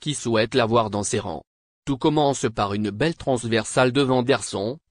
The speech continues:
que le milieu offensif franco-algérien contrôle parfaitement de la poitrine. Avec une aisance impressionnante,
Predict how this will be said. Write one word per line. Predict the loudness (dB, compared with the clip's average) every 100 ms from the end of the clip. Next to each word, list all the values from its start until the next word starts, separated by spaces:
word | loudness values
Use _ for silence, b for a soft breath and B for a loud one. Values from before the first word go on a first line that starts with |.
| _
que | -2
le | 0
milieu | 0 -2 0 0 2
offensif | 2 2 0 -2 -4 -8 -4 -4
franco-algérien | 0 -2 0 4 6 6 2 0 2 2 0
contrôle | -2 -4 -2 -2 -2
parfaitement | -2 -4 -2 -2 0 2 2
de | 2
la | 0
poitrine. | -2 -2 -2 -10 -12 -16 -20 _ _ _ -2
Avec | 2 2 0
une | 0
aisance | 2 0 0 0
impressionnante, | -2 -2 -4 -2 -2 -4 -8